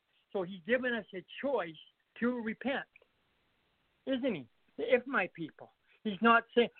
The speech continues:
he's not forcing us. You, you have to realize the Holy Spirit will never force you to do anything. He is, he, you know, he, he, he can, he, he can separate us. He can send us. He's our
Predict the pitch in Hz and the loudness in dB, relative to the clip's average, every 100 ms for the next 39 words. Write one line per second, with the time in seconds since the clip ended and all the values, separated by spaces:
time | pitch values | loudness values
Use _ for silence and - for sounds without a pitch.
0 | - 208 214 277 - 240 262 294 196 185 | -6 2 4 4 2 4 6 6 0 -8
1 | - 247 240 262 269 359 262 262 269 202 | -6 -6 -4 0 0 0 -2 0 2 2
2 | 156 180 - 233 285 269 214 _ - 269 | 0 -4 2 2 4 -2 -8 _ -2 4
3 | 262 185 - - - - 208 190 202 254 | 6 6 2 -12 -8 4 4 6 6 6
4 | 269 247 - 254 277 247 - 226 220 180 | 4 -10 -2 0 0 -2 -2 0 0 -4
5 | 214 _ - 262 240 220 165 - 123 _ | -8 _ -4 2 2 0 -8 -20 -20 _
6 | _ _ _ _ _ _ _ _ _ _ | _ _ _ _ _ _ _ _ _ _
7 | _ _ _ _ _ _ - - 277 285 | _ _ _ _ _ _ -4 6 8 8
8 | 370 214 - - - - 247 269 240 247 | 8 6 4 -8 -12 4 4 6 6 6
9 | 226 165 214 196 190 190 214 170 151 131 | 4 2 -4 -4 -4 -6 -6 -6 -8 -10
10 | 175 190 147 165 175 214 160 127 - 247 | -2 -2 -2 -6 -4 -2 -2 0 2 2
11 | 254 247 254 262 277 _ _ _ _ _ | 4 2 2 -2 -8 _ _ _ _ _
12 | _ _ _ _ _ _ _ 180 - 151 | _ _ _ _ _ _ _ -12 -8 -10
13 | - - 226 277 269 285 294 _ _ - | -10 4 4 6 6 6 4 _ _ -20
14 | _ _ _ _ 196 165 156 | _ _ _ _ -6 0 0